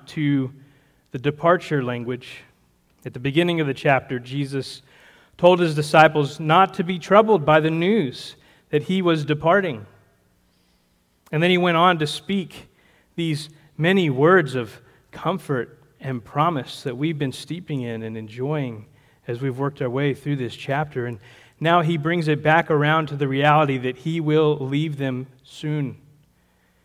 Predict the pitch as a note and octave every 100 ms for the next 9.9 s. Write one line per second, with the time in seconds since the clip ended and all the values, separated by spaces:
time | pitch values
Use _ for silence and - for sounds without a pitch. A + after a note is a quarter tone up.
0 | _ _ _ _ _ _ _ _ _ _
1 | _ B2 A2+ D3 D3 D3 D3 C3 D3 C3
2 | B2 C#3 D3 B2+ C3+ B2 G#2+ A#2+ A2+ -
3 | - A2+ - E3+ E3+ D#3+ G#2 - _ _
4 | _ _ B2 A#2 C3+ C#3+ C#3+ A#2+ - F3+
5 | F3+ D3 A2+ - - D3 C3 A#2 B2 C#3+
6 | C3+ - - - _ _ _ _ _ _
7 | _ _ _ _ _ _ _ - C3+ A#2
8 | E3+ E3 D#3 D#3+ E3 D#3 D#3 D3+ D3 F#3
9 | F3 F3 D3 E3+ F#3 E3+ B2+ D3